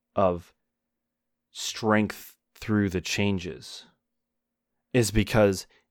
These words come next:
it gives us this list. We rejoice in our sufferings, knowing that suffering produces endurance, endurance produces character, character produces hope, and hope does not put us to shame.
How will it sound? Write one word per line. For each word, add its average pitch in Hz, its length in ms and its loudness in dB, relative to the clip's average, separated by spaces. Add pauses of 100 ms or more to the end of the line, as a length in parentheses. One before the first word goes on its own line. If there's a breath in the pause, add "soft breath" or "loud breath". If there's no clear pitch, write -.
(160)
it 123 300 -2
gives 127 380 4
us 107 240 2
this - 280 -6
list. 104 760 -4 (1080)
We 120 120 0
rejoice 139 480 8
in 127 100 6
our 117 100 6
sufferings, - 880 -4 (840)
knowing 143 400 10
that 131 140 4
suffering 135 500 8
produces 107 460 0
endurance, 107 520 2
endurance 110 380 2
produces 87 320 -8
character, 104 320 2
character 113 380 0
produces 98 360 -6
hope, 123 300 6 (300 soft breath)
and 101 100 -6
hope 117 160 0
does 104 160 -4
not 104 180 -4
put 110 140 -4
us 104 160 -2
to 101 120 -6
shame. 120 440 -2